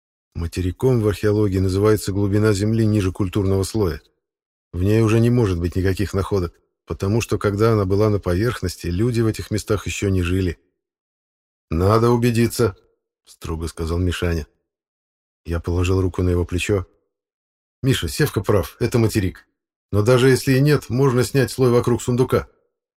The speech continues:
«Логично», согласился Мишаня. Было видно, что ему и самому не терпится извлечь находку полностью. Через полчаса сундук целиком оказался на поверхности.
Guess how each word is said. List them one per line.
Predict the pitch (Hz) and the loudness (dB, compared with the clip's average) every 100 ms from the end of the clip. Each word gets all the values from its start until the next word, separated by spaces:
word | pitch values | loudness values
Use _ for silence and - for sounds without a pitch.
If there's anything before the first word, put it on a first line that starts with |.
| _ _ - | _ _ -6
«Логично», | 78 104 120 123 127 113 _ _ _ _ | -2 0 0 0 -2 -2 _ _ _ _
согласился | - 78 78 78 85 78 87 | -18 -12 -10 -8 -8 -6 -4
Мишаня. | 85 98 90 78 _ _ _ _ _ _ - | -2 -2 -2 -4 _ _ _ _ _ _ -6
Было | 92 107 92 | 0 2 2
видно, | 95 104 85 | 0 0 -2
что | 78 95 | -4 -2
ему | 95 120 | 0 2
и | 107 | 0
самому | - 101 98 123 | 0 0 2 2
не | 113 98 | 0 0
терпится | 110 98 92 - 92 | -2 -4 -4 -4 -2
извлечь | 90 95 90 | 0 -2 -2
находку | 90 - 90 - | -4 -2 -4 -6
полностью. | 87 98 90 80 - 67 - _ _ _ _ _ _ _ _ _ _ _ _ _ | -4 -2 0 -2 -6 -12 -14 _ _ _ _ _ _ _ _ _ _ _ _ _
Через | - 87 85 | -8 -6 -4
полчаса | 98 92 98 - 113 | -2 -2 -2 0 0
сундук | - 101 92 107 - | 2 -2 0 -2 -2
целиком | 101 95 117 104 | -4 -2 0 0
оказался | 92 92 98 - | 0 0 0 0
на | 95 | -2
поверхности. | 92 92 95 - - - | 0 0 -2 -4 -12 -14